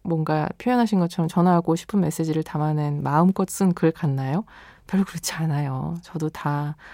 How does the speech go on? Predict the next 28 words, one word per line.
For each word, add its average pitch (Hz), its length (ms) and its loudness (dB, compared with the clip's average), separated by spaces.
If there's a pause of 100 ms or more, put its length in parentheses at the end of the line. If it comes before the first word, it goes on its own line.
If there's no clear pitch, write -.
(180)
클라이언트가 - 800 2
있고, 151 800 -4 (400)
필요한 269 440 6
말들이 175 540 4
있고, 175 720 0
더 196 300 6
심해요. 233 500 4 (440)
논술보다 180 800 2 (380)
어떤 175 280 4
글자 190 400 4
수도 180 360 0
정해져 190 480 4
있고, 185 720 0
장르 196 500 2
때문에 190 720 0 (400)
안 180 240 6
써야 220 260 4
되는 185 220 4
말이 151 260 0
있고, 202 600 0
어떤 226 260 4
가수는 185 420 2
또 160 140 -2
어떤 208 320 4
발음을 180 580 2
낼 156 220 2
때 175 180 -2
너무, 233 500 2